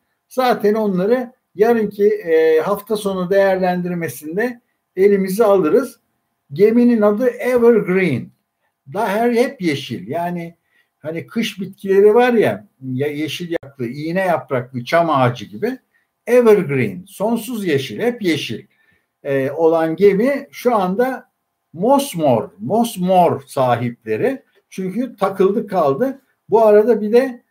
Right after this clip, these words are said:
size, e, komplo senaryosu söyleyeyim.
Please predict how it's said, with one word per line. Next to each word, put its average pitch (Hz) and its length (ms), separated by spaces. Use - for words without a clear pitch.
size, 185 320
e, 190 540
komplo 226 440
senaryosu 165 540
söyleyeyim. 196 520